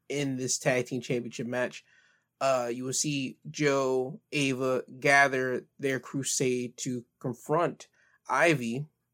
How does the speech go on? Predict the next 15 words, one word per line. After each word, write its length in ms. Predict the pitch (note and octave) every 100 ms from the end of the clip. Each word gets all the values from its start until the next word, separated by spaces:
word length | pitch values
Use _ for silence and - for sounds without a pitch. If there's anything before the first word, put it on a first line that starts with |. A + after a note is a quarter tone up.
| -
and 300 | C#3+ C3+ -
as 240 | C#3+ C3+
the 60 | D#3
crusade 360 | D3+ C#3+ D3
members 320 | C3+ C3+ C3
would 240 | C3 B2 A2+
come 240 | - D3
out 220 | D3 C3+ -
from 140 | C#3+
the 80 | C3+
crowd 420 | - C3 B2 B2
and 100 | A#2+
stand 320 | - C3+ B2+
with 140 | B2 A#2
Joe, 440 | C3+ C#3 B2 A#2+